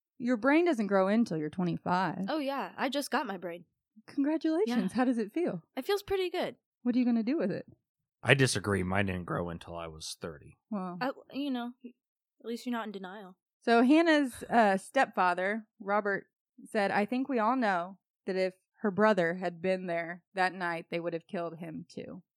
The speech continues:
Speaker 2: Ooh, that's a
Speaker 1: Ooh, yeah.
Speaker 3: You're fucking kidding me.
Speaker 1: Yeah. So we don't know if they would have or not.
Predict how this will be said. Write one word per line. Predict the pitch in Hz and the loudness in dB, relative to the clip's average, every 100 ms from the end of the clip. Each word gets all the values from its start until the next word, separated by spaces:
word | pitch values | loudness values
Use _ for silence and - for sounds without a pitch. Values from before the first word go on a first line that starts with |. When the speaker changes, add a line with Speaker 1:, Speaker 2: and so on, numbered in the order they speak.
| _ _ - | _ _ -6
Speaker 2:
Ooh, | 254 330 190 160 | -2 -2 -2 -8
that's | 170 233 - | -12 -12 -10
a | 156 110 185 | -10 -8 -6
Speaker 1:
Ooh, | 208 180 156 | -6 -6 -8
yeah. | - 175 | 0 4
Speaker 3:
You're | 196 | 4
fucking | 170 - 143 104 95 | 2 2 2 2 -6
kidding | - 165 151 98 | 0 2 2 0
me. | 85 78 - _ _ | -4 -10 -18 _ _
Speaker 1:
Yeah. | 185 143 226 - | -12 -12 -10 -6
So | |
we | 233 | 0
don't | 240 269 | 4 4
know | 269 277 | 4 4
if | 214 | 4
they | 190 | 4
would | 180 185 | 6 6
have | 165 | 4
or | |
not. | 165 180 - | 4 2 2